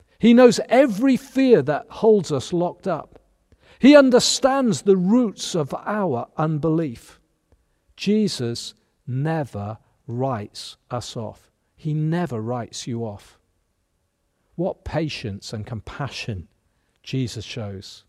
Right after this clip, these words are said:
What amazing grace he shows to his church that so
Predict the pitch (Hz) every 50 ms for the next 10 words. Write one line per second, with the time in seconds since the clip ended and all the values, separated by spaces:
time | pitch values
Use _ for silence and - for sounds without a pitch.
0 | _ _ _ _ _ _ _ _ _ _ _ _ _ _ - 233 285 262 185 -
1 | - - 196 180 190 196 202 202 220 262 269 277 254 226 156 - 220 202 185 165
2 | - - 196 202 220 233 233 214 185 - - - 175 156 135 - - 208 214 196
3 | 180 135 - - 190 185 170 - - - - - 226 220 196 170 - - 190 185
4 | - - - 208 190 180 160